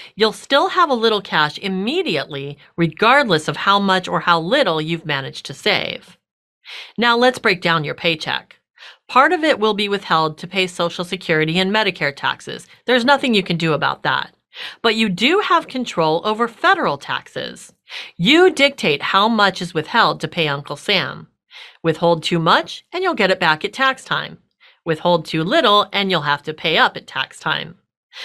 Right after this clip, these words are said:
Finding the magic number is confusing, so talk to a tax professional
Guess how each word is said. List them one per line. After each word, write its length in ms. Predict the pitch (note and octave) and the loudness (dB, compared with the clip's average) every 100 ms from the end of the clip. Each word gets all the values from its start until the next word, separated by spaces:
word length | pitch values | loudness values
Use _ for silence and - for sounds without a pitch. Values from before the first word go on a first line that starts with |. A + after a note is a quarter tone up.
| - | -16
Finding 440 | - B3 C#4+ E4 D4+ | 0 2 4 2 0
the 60 | |
magic 400 | A3 G#3+ G3+ G3+ | 2 2 2 0
number 340 | F#3 E3+ E3 D#3+ | 0 0 0 -2
is 280 | F#3 G3 F3+ | 0 0 -2
confusing, 680 | D#3+ D3 E3 D#3 D3 C#3+ - - | -10 -8 -4 -4 -4 -8 -12 -18
so 160 | - G#3 | -2 -2
talk 320 | G3+ A#3+ E4 | 4 4 4
to 100 | - | 2
a 60 | A3 | 0
tax 320 | - E3+ E3 | 2 0 -2
professional 720 | - D3+ C#3 C#3+ - D3+ D3 | -6 -4 -4 -6 -4 -4 -6